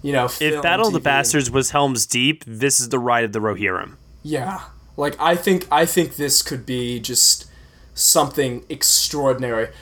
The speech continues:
Speaker 1: My guess is that episode is gonna be entirely a battle and is probably going to have, you know, uh, the budget of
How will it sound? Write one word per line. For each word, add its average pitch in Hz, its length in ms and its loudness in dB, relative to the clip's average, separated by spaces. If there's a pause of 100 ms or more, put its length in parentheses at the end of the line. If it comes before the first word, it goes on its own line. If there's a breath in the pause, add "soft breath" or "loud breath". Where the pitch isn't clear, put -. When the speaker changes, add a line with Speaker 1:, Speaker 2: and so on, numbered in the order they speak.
(120 loud breath)
Speaker 1:
My 165 240 0
guess 151 460 0
is 135 200 -2
that 143 300 0
episode 170 720 0
is 135 180 0
gonna 143 180 0
be 131 460 -4
entirely 139 600 2
a 120 60 0
battle 131 420 4
and 120 100 -4
is 113 100 -2
probably 135 420 2
going 127 240 -2
to 113 100 -4
have, 117 560 2 (480 soft breath)
you 175 140 2
know, 127 500 4
uh, 147 160 2
the 156 220 -2
budget 147 580 2
of - 540 0